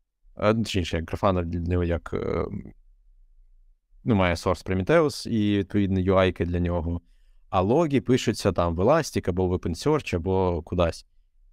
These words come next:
І стало цікаво, бо ж в Grafana теж є це от локи для логів. І цікаво саме тому, що,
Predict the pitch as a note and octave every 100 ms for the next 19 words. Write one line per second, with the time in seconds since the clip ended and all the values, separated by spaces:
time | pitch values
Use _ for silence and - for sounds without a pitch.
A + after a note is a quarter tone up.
0 | _ _ _ _ _ A#2+ G#2+ - A#2 C#3
1 | - - D3+ C#3 A#2+ A#2+ - B2 A#2+ A#2
2 | G#2 A2 A2+ - G#2 G2 A#2+ C3 B2 C3
3 | B2 - G2+ G2 G2 F#2+ E2+ _ - G2+
4 | - F2+ F2 G#2+ F3 - B2+ G#2 G2 G#2
5 | G2+ E2 E2+ _ _ _ _ _ _ _
6 | _ _ - - G#2 G#2+ G#2 - G#2+ A2
7 | C3+ A#2+ A#2+ A#2 G2+ G2 G#2+ - G#2 G2